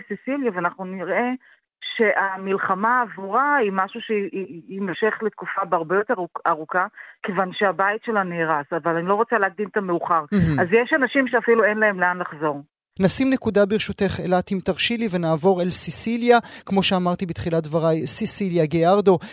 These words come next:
Speaker 2: פסיכותרפיסטית באומנות, היא, היא מק-, מקיבוץ, אה, נחל עוז. ה-, השעות שהיא חוותה שם, אלוהים ישמור על כולנו, עוד רגע היא תשתף אותנו. היא כרגע גרה בקיבוץ, אה, יוטבתה, והיא אחת מהמועמדות המרכזיות לגור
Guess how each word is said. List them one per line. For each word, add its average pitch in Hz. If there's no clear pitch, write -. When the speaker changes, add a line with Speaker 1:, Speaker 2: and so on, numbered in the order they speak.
Speaker 2:
פסיכותרפיסטית 190
באומנות, 160
היא, 160
היא 156
מק-, -
מקיבוץ, 180
אה, 226
נחל 165
עוז. 180
ה-, 165
השעות 190
שהיא 196
חוותה 190
שם, 180
אלוהים 165
ישמור 185
על 175
כולנו, 175
עוד 160
רגע 170
היא 160
תשתף -
אותנו. 175
היא 196
כרגע 190
גרה 165
בקיבוץ, 165
אה, 175
יוטבתה, 165
והיא 190
אחת 180
מהמועמדות 160
המרכזיות 156
לגור 147